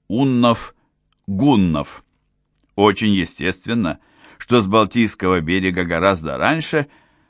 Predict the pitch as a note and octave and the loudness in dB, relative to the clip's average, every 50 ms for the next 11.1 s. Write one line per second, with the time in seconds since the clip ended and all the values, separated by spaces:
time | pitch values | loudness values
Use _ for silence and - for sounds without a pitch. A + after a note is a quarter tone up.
0 | _ _ - G#2 G#2+ G#2+ D#3 G#3+ G3+ - D#3+ D3+ C#3+ D3 - C#3+ D#3 C#3+ B2+ A#2+ | _ _ -2 -2 -2 0 -2 -4 -4 -2 -2 -2 -2 -2 -2 -2 0 0 0 -2
1 | - - F#2+ G2+ F#2+ F2+ F2+ F2 D#2+ - - - B2 D3 E3+ D#3 C3 - - B2+ | -2 -2 0 0 2 2 0 0 -2 -4 -4 -2 0 0 0 -2 -6 -8 -4 -4
2 | C#3+ C3 B2 D3 D3 - - - D#3+ D#3+ C#3 G2+ E2+ D#2+ D2+ D2 D#2 E2 E2+ F#2+ | -2 0 0 -2 -2 -4 -6 -2 -2 0 2 2 2 2 2 0 -2 -2 -4 -4
3 | - _ _ _ _ _ _ _ _ - - A2+ A2+ - A#2 A2 - - B2+ A#2+ | -8 _ _ _ _ _ _ _ _ -4 -4 -4 -2 0 0 0 2 2 0 0
4 | G#2 - G#2 G#2 G2+ - - F#2+ G#2 G#2 F#2 - F2+ F#2+ F#2+ F#2+ F#2 F#2 G2 F#2 | 2 2 0 0 0 -2 -2 0 2 2 2 0 0 2 2 2 4 2 2 0
5 | - - - F#2+ F2+ F2+ F#2 F#2+ F#2 E2+ E2 D#2 D2+ E2 E2 D#2+ D2 - G2+ B2 | -2 -4 -4 -2 0 2 4 4 4 2 0 -2 -2 -2 -4 -4 -4 -2 -2 -2
6 | D3 D3 - _ _ _ _ _ _ - - - - G#2+ A2 - - A3 A#3+ A#3 | -2 -4 -10 _ _ _ _ _ _ -20 -16 0 0 0 2 2 2 2 2 2
7 | - G3 G3 E3+ C#3 B2+ A2 G2+ F2+ F#2+ A#2+ C#3+ D3 - C#3 C3 - - - - | 2 -2 0 0 2 2 0 0 0 -2 -2 -4 -2 -2 -4 -4 -4 -8 -8 -6
8 | F2+ F2 E2+ E2+ E2+ F2 F2+ F#2 F#2+ F#2 _ _ _ _ _ _ _ _ _ _ | -4 -4 -2 -2 -2 0 0 0 -2 -4 _ _ _ _ _ _ _ _ _ _
9 | _ _ _ _ - - G2+ F2+ F2 F#2+ A2+ A#2+ G#2 F2+ F2 D#2 - - D#2 F#2 | _ _ _ _ -2 -2 0 0 2 2 2 2 4 2 -2 -6 -6 -6 -4 -2
10 | G#2+ G2+ F#2+ F#2+ F#2 D#2+ - E2+ F2 E2 - - F2 E2+ E2+ F#2+ F#2+ F#2+ F#2+ F#2 | 0 2 2 0 0 -2 -4 -4 -4 -6 -6 -6 -6 -4 -2 -2 0 2 2 2
11 | F2+ | 0